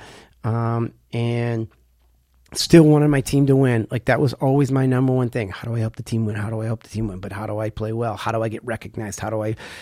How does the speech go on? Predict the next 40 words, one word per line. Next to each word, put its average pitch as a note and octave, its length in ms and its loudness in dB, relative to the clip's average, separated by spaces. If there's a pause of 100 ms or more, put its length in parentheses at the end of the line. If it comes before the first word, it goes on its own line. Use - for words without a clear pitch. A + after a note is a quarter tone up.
(140)
be B2+ 160 2
the A#2 120 -4 (100)
man? A#2+ 640 0 (260)
You A2 100 -2
know, A2+ 160 -2
that A2+ 160 -4
was C3+ 220 -4
always B2+ 380 -2
a A#2 60 -2
big A#2+ 500 -2 (120)
deal B2 280 0
for A2+ 240 -6
me. G#2+ 240 -4 (560)
And A2+ 640 2 (480)
I C#3 80 6
had D#3 180 2
no C3+ 300 6
idea A2 560 -2
during G#2 380 -4
then G2 340 -6 (240)
how G#2+ 460 -2
to G#2+ 360 -6 (260)
get A#2 200 2
bigger, A2+ 240 0
stronger, G#2+ 420 -6
or A2+ 60 -6
faster. G#2 540 -8
It A#2+ 140 -4
just, - 200 -2 (600)
we F#3 100 6
didn't E3+ 160 6
have C#3 160 4
the B2+ 80 -2
internet B2 380 0
back B2 200 2
then. B2+ 160 0
I'm F#3 200 4
an C#3+ 80 6
older B2+ 280 4
guy. B2 460 4